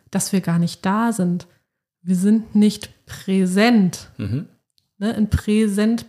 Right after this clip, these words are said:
Speaker 2: Ja.
Speaker 1: Präsenz steckt ja auch Gegenwart drin.
Speaker 2: Ja.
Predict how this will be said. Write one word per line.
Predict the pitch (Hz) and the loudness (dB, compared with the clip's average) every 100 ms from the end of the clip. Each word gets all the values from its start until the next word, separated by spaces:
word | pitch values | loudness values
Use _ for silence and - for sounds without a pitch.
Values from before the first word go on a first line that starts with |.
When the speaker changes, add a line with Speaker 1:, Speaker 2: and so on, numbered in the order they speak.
| - | -2
Speaker 2:
Ja. | 208 | 0
Speaker 1:
Präsenz | 202 196 214 247 - - | 2 2 2 0 -2 -6
steckt | 220 220 | -6 -4
ja | 208 | -4
auch | 185 - | -4 -4
Gegenwart | - 233 233 214 190 196 190 - - | -2 0 2 2 2 2 0 -4 -2
drin. | 285 208 175 - | 2 2 0 -6
Speaker 2:
Ja. | 117 | -8